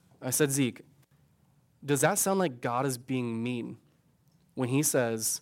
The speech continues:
'If you touch that mountain, you will die'?" Think of the guy that touched the Ark of the Covenant when it was,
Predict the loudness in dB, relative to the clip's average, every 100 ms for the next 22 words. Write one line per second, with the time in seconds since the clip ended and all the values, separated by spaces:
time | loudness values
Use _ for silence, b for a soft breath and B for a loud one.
0 | _ -8 -4 -4 -2 -2 0 0 0 0
1 | -2 -4 -6 -8 -8 -8 -6 -8 -12 _
2 | _ _ _ _ _ _ _ _ _ _
3 | _ _ _ _ _ 0 4 6 8 8
4 | 10 10 6 b b 2 4 6 2 6
5 | 6 6 4 2 4 4 4 2 0 2
6 | 0